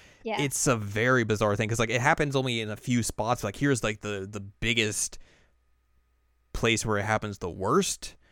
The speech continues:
Speaker 1: Mm-hmm.
Speaker 2: and it's just very strange, 'cause, like, nowhere else does it happen in the game, and it doesn't really seem like there's anything real big happening in this area that would be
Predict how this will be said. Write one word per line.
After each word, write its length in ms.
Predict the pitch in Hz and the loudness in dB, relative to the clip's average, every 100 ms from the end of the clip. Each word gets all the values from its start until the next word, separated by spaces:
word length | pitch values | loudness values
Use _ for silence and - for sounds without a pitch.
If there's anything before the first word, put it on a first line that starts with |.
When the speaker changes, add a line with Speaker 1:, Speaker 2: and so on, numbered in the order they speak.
| - | -8
Speaker 1:
Mm-hmm. 200 | 226 214 202 | -6 -4 -2
Speaker 2:
and 40 | 110 | -2
it's 100 | 110 | 0
just 200 | 120 110 - _ _ _ | -2 -4 -10 _ _ _
very 260 | 131 196 226 | -4 -2 0
strange, 340 | - 170 123 | 0 0 2
'cause, 80 | 127 | 4
like, 140 | 120 | 4
nowhere 280 | 123 160 156 | 6 8 8
else 180 | 143 147 | 6 4
does 100 | 139 | 0
it 60 | 135 | 2
happen 240 | 143 143 | 0 0
in 60 | 139 | -2
the 60 | |
game, 240 | 135 139 120 | 0 0 -2
and 80 | 107 | -2
it 40 | |
doesn't 180 | 117 113 | -2 -2
really 140 | 120 | -4
seem 160 | 120 117 | -2 -2
like 80 | 113 | -2
there's 140 | 107 | -2
anything 320 | 113 110 104 | -2 -4 -4
real 240 | 101 104 98 | -4 -4 -4
big 200 | 113 110 | -2 -2
happening 480 | 107 107 110 110 104 | -2 -4 -4 -6 -6
in 140 | 101 104 | -6 -6
this 160 | 98 | -4
area 320 | 104 110 107 | -2 0 0
that 160 | 101 98 | -2 -4
would 180 | 98 101 | -6 -6
be 200 | 98 | -8